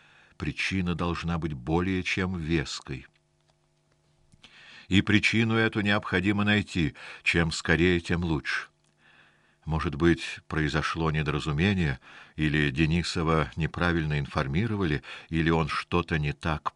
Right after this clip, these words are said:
понял. Может быть, Эдуард увидел злой умысел там, где имеет место всего лишь небрежность,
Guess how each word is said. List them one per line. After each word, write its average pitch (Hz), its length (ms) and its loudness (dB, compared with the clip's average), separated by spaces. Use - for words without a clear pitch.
понял. 95 500 -2
Может 87 340 2
быть, 90 320 4
Эдуард 85 520 2
увидел 85 440 2
злой 82 440 2
умысел 95 500 0
там, 95 360 0
где 82 260 4
имеет 90 380 2
место 92 380 -2
всего 80 340 -2
лишь - 260 -2
небрежность, 85 920 2